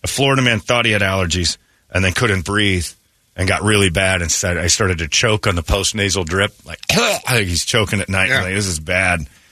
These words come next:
Speaker 1: And so we went to the doctor to say, like, "I need to get checked out here." Uh, didn't have allergies after all.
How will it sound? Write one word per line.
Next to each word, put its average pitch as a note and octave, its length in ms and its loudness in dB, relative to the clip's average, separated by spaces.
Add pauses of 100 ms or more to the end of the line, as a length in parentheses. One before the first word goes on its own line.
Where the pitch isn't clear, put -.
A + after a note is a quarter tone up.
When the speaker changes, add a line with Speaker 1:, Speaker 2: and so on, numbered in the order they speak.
(400)
Speaker 1:
And F#2 120 -2
so A2+ 100 0
we G2 80 2
went A2 180 0
to G#2 80 0
the E2+ 80 -2
doctor G2+ 500 0 (220)
to F#2+ 60 -12
say, F#2 220 -4
like, E2+ 160 -2
"I A#2 80 2
need A2 160 0
to F2 60 -2
get E2 160 -2
checked - 300 -2
out E2+ 220 0
here." D2 240 -8 (560)
Uh, F#2 180 2
didn't D#3 200 2
have E3 120 0
allergies C3 460 0
after G2 340 -2
all. F2 240 0